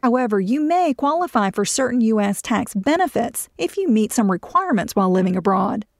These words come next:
You may be able to exclude a limited amount of foreign earned income as well as your housing expense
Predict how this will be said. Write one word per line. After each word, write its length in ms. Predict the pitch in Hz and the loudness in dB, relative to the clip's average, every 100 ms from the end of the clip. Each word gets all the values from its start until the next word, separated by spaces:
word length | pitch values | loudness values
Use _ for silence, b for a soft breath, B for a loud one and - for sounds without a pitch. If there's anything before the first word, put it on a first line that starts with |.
| _ | _
You 120 | 262 | 0
may 160 | 254 233 | 2 2
be 140 | 208 | 2
able 220 | 202 185 202 | 2 0 0
to 120 | 226 | -2
exclude 480 | 214 - - 302 285 | -2 -6 -2 0 2
a 80 | 214 | 2
limited 480 | 175 190 214 269 | 2 2 2 0
amount 360 | 302 294 254 233 | 0 2 2 0
of 80 | 202 | -2
foreign 520 | - 294 277 269 233 | -6 -6 -2 0 0
earned 260 | 214 208 196 | 0 0 0
income 520 | - 254 285 214 190 175 _ - | 0 -2 0 0 0 -2 _ -8
as 140 | 294 | -4
well 300 | 262 302 294 | 0 0 2
as 100 | 233 | 2
your 120 | 196 | 0
housing 420 | - 240 269 302 | 0 0 2 2
expense 640 | 180 - - 190 196 - | 0 -4 -2 0 0 -6